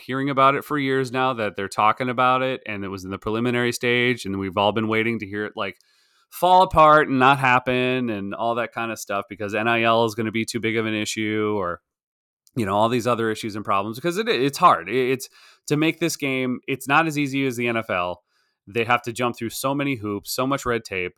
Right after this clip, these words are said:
So I can understand that, you know, ever since, especially with name, im-, image, and likeness. But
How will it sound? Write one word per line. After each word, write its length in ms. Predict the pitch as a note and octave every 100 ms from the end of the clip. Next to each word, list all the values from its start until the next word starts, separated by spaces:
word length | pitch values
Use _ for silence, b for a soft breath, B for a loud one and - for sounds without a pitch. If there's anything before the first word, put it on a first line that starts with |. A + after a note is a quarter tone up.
| _ _ _
So 460 | - - G2+ G2 F#2+ -
I 180 | G#2+ G#2+
can 160 | A#2+
understand 520 | A#2+ A#2 - A#2 G2+ E2+
that, 160 | E2 -
you 100 | G2
know, 160 | F2
ever 220 | F#2 G2 G2
since, 220 | A2 G#2
especially 400 | A2 C3 B2 A2+
with 180 | G#2 G2+
name, 240 | G#2 G2
im-, 120 | F#2+ G2+
image, 260 | G#2 G2+ F2+
and 100 | F#2+
likeness. 400 | F#2+ - F2 -
But 360 | G#2 C3+ A#2